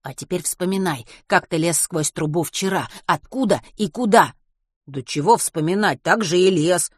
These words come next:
сказал Матвей и осёкся. «Ты хочешь сказать, что надо было лезть?» «Вот именно!»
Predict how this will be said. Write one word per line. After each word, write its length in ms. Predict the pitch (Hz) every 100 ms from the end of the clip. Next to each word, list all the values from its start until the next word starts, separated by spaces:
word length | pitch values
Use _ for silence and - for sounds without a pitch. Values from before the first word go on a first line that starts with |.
| _
сказал 360 | - 170 151 147
Матвей 500 | 147 156 185 208 - _ _ _ -
и 60 |
осёкся. 680 | 175 170 - 190 - - - _ _ _ _ _ _ _ _ _
«Ты 540 | 151 139 143 139 139 - _ _ _
хочешь 680 | _ _ - 165 - 160 -
сказать, 520 | - 165 131 143 170
что 220 | - 185
надо 360 | 139 156 156 143
было 340 | 135 175 156
лезть?» 460 | 147 160 196 - - - -
«Вот 220 | - 156 -
именно!» 840 | 262 277 285 285 277 277 277 240 160